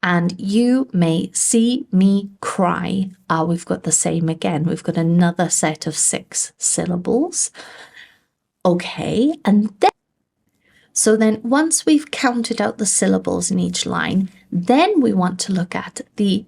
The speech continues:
stressed and unstressed syllables. I'm just gonna load up my pointer again. Um, and the way that we denote this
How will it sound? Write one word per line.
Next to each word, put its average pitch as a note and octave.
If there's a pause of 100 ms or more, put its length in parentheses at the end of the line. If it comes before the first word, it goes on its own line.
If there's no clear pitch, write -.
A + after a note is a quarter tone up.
stressed -
and F#3+
unstressed G#3 (100)
syllables. - (400)
I'm G#3
just -
gonna B3+
load G3+
up -
my G3 (240)
pointer G#3+
again. - (1500)
Um, A3
and C4+
the C#4+
way F#4
that D4+
we A#3+
denote A3+
this -